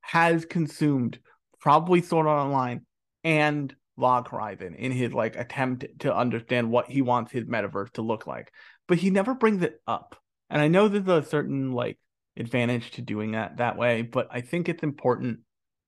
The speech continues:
that we at least, that if you're ever, like, in front of somebody and, like, th-, you're having conversations about the metaverse or, or even V R, not even the metaverse,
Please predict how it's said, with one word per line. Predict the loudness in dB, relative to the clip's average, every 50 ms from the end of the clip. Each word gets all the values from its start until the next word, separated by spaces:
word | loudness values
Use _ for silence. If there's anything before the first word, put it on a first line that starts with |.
| _ _ _ _ _ _ _ _ _ _ _ -4
that | 2 2 2 2 4
we | 2 4 4 4
at | 4 4
least, | 2 0 0 0 0
that | 2 2 2 2
if | -2 -2 0
you're | 0 2 2
ever, | 2 2 2 2 2
like, | 4 2 2 0
in | -2 -8
front | -4 -2 -2 -2 -2
of | -4
somebody | -6 -6 -4 -4 -4 -4 -4 -4 -4
and, | -4 -6 -6
like, | -8 -10 -10 -10 _ _
th-, | -14 -14 -14
you're | -12 -12 -8 -6 -4
having | 0 0 2 2 2
conversations | 0 0 0 -2 -2 -6 -8 -6
about | -4 -6 -4
the | -4 -4
metaverse | -6 -6 -6 -6 -6 -6 -6 -6 -8 -12 -20 _ _ _ _ _ _ _ _ _ _ _ -2
or, | 2 2 4 4 2 0 -4 -12 _ _ _ _ _ _ _ 0
or | 4 6 6 6
even | 6 6 4 4 4
V | 4 4 4
R, | 6 6 4 2 0
not | 0 -2 -2 -2 -2
even | -6 -6 -4 -4
the | -4
metaverse, | -2 -2 -2 -4 -4 -6 -8 -12 -14 -14